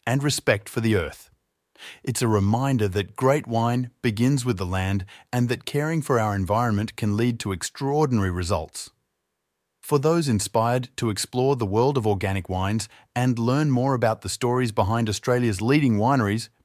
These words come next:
be sure to visit australian wine magazine dot com dot A U. Here, you'll find a wealth of information on the latest trends, reviews, and insights into the Australian wine industry.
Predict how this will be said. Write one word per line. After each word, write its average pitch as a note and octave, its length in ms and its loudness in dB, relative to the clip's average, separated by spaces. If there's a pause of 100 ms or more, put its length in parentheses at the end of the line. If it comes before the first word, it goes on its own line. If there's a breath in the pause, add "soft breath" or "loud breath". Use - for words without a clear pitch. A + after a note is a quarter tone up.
(100)
be D#2+ 120 -4
sure G#2 220 -2
to A#2+ 80 0
visit B2 320 0
australian A#2 480 2
wine B2+ 240 4
magazine B2+ 420 2
dot B2 220 4
com F#2+ 380 0 (120)
dot A2+ 240 2
A A2+ 120 2
U. F2+ 420 -2 (840)
Here, D3+ 380 2 (140)
you'll F#3 280 4
find F3 320 2
a A2 60 6
wealth A2+ 380 2
of F3 100 2
information C3+ 640 2 (100)
on G#2+ 140 4
the F#2 100 2
latest G#2+ 480 0
trends, D3 460 0 (140)
reviews, A2+ 580 2 (160)
and B2 140 4
insights B2 520 2 (240 soft breath)
into F#3+ 360 4
the G3+ 160 2
Australian C#3 560 2
wine A2 240 4
industry. F2+ 500 -2